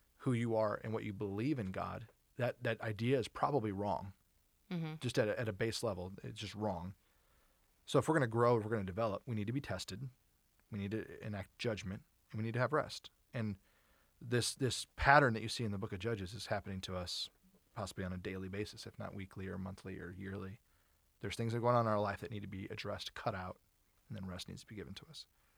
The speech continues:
Speaker 1: The only way to get there is to be real.
Speaker 2: Well, and I like, yeah, what you said about it doesn't actually really get fully resolved unless that person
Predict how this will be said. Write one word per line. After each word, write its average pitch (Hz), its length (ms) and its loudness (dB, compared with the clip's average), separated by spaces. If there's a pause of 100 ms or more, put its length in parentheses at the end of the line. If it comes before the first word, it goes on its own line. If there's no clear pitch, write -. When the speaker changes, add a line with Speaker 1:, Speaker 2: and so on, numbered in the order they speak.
(260)
Speaker 1:
The - 60 -4
only 101 120 0
way 113 80 4
to 110 60 -2
get 107 160 0
there 98 100 -6
is 92 100 -8
to - 60 -20
be 98 120 -6
real. 98 260 -8 (960)
Speaker 2:
Well, 185 60 2
and 180 80 4
I 180 80 6
like, 180 360 2
yeah, 156 280 0
what 160 160 -6
you 160 80 -8
said 151 200 -2
about 151 340 -4 (1120)
it 165 160 -6
doesn't 165 320 2
actually 156 300 -2
really 151 260 -6
get 143 320 -10
fully 175 340 -2
resolved 147 720 -2 (260)
unless 147 260 -6
that 143 180 -4
person 135 540 -10